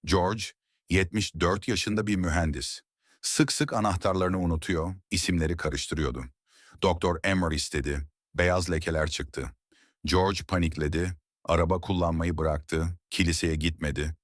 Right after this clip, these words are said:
Üç ayda kaygısı arttı. Sonra basit bir kognitif test yaptık, tamamen normal çıktı. Emre'deki bulgular yaşına uygundu. Uyku, su tüketimi ve beyin egzersizlerine odaklandı. Üç ayda hafızası toparlandı.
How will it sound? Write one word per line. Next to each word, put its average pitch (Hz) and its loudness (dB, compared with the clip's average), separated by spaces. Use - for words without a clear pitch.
Üç 113 0
ayda 80 0
kaygısı 80 0
arttı. 67 -6
Sonra 139 2
basit 92 0
bir 104 -2
kognitif 95 -2
test 95 -2
yaptık, 78 -4
tamamen 87 2
normal 82 2
çıktı. - -10
Emre'deki 139 2
bulgular 104 2
yaşına 98 0
uygundu. 67 -4
Uyku, 104 2
su 127 -2
tüketimi 90 0
ve 85 0
beyin 92 2
egzersizlerine 82 0
odaklandı. 71 -4
Üç 139 4
ayda 101 2
hafızası 85 0
toparlandı. 69 -4